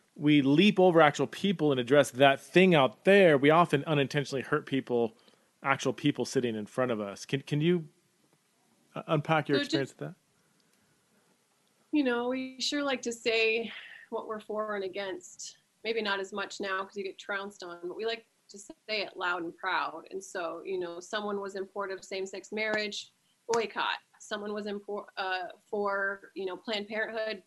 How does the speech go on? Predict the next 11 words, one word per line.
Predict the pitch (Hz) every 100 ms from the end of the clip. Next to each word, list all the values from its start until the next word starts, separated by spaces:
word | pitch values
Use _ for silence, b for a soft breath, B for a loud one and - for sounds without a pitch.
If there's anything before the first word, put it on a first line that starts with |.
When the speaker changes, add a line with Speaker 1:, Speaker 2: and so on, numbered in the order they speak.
| -
Speaker 2:
boycott. | 277 247 233 180 160 - _ B
Speaker 1:
Hmm. | B 107 B B -
Speaker 2:
And, | 202 196
um, | 180 175 175 180 - _ _ _ _ _ -
I | 202
think | 202 - 240 254 247
we | 240
get | 220 220
extra | 214 233 - - - 247
loud, | 170 165 175 190 240 269 - _ _ _ _ _ _ _ _ _
as | 214